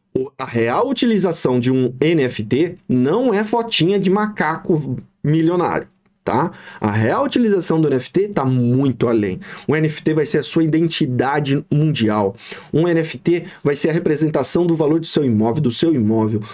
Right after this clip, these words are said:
Um N F T vai, vai, vai ser a possibilidade do, de você fazer uma antecipação de, de recebíveis. Então, um N F T vai ser o quê? Representação financi-,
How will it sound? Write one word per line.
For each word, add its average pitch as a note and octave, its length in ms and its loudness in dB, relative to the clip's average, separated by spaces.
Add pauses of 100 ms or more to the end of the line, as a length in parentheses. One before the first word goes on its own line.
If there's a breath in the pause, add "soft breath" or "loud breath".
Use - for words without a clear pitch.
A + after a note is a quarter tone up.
(120 loud breath)
Um D#3 160 2
N F#3+ 140 2
F F3+ 160 -4
T E3 260 0 (240 loud breath)
vai, D#3 340 2
vai, D3+ 220 0
vai D#3 140 0
ser D#3+ 160 0
a D#3+ 60 0
possibilidade D#3+ 720 0
do, D#3 160 0
de C3+ 320 -4
você E3+ 280 0
fazer D#3+ 220 0
uma E3 140 2
antecipação E3 720 -2 (320 loud breath)
de, D3+ 200 0
de D#3+ 160 0
recebíveis. F3+ 1000 0 (280 loud breath)
Então, D#3 220 0
um B3 140 2
N B3 100 2
F A#3+ 160 0
T A3 140 0
vai A3+ 120 0
ser A3 140 0
o A#3+ 40 0
quê? A3+ 100 0
Representação G3 800 0
financi-, G#3+ 380 0